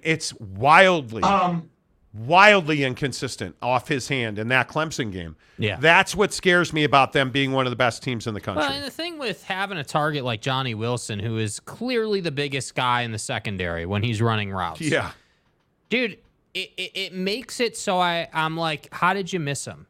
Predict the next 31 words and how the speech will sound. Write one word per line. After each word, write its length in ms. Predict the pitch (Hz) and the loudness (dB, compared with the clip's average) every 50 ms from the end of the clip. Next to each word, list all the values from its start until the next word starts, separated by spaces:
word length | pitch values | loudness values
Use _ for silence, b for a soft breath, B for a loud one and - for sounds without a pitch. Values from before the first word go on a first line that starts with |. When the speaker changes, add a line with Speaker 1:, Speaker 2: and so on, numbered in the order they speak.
| _ _ | _ _
Speaker 3:
How, 160 | - 160 160 - | -2 -2 -2 0
how, 320 | - - 170 175 190 175 | 2 2 2 2 2 0
like, 280 | - 175 175 165 160 - | 0 -2 -2 -2 -2 -6
his 160 | - 214 - - | -8 -10 -10 -8
catch 340 | - - 196 190 - - | -6 -6 -6 -6 -4 -4
radius 460 | 208 190 170 151 147 143 139 123 - 139 | -4 -2 -2 -2 -2 -4 -4 -6 -6 -8
is 100 | 110 117 | -6 -4
massive. 640 | 123 127 131 135 143 143 - - - 87 73 - | -4 -2 -2 -2 -4 -4 -6 -10 -12 -14 -16 -6
How 180 | - 151 151 160 | -2 -2 -2 0
do 60 | 175 | -2
you, 340 | 196 190 196 190 185 180 170 b b b b b b | -4 -4 -2 -2 -2 -4 -4 b b b b b b
how 160 | - 165 190 | -2 -2 -2
do 80 | 226 | -2
you 100 | 226 226 | -6 -10
put 220 | 208 - 247 226 233 | -4 -4 -4 -2 -2
the 80 | 214 | -4
ball 260 | 170 156 165 165 170 175 | -2 0 0 0 2 0
in 80 | 170 | -2
a 40 | 156 | -2
position 580 | - 160 131 120 143 156 151 - - 151 143 139 | -4 -6 -6 -4 -6 -6 -6 -6 -6 -6 -4 -2
where 200 | 135 131 131 120 | -2 -2 -2 -4
that 340 | 110 127 135 147 151 - - | -4 -4 -4 -4 -4 -4 -4
guy 180 | 147 147 143 | -4 -4 -4
can't 340 | 135 - - 165 147 143 135 | -4 -6 -8 -8 -8 -8 -6
go 220 | - 147 135 131 131 | -2 0 0 2 2
out 300 | 127 123 120 117 113 b b b b b b - | 2 2 0 -2 -4 b b b b b b -6
and 160 | 151 147 139 | -6 -4 -2
get 120 | 151 202 185 | -2 -4 -4
it? 120 | 139 - | -4 -6
And 180 | - 175 175 165 | -6 -6 -8 -8
furthermore, 920 | - - - 233 285 339 330 302 202 139 123 110 98 90 92 95 107 - | -4 0 2 4 4 4 2 0 -2 -2 -2 -2 -4 -4 -4 -4 -6 -8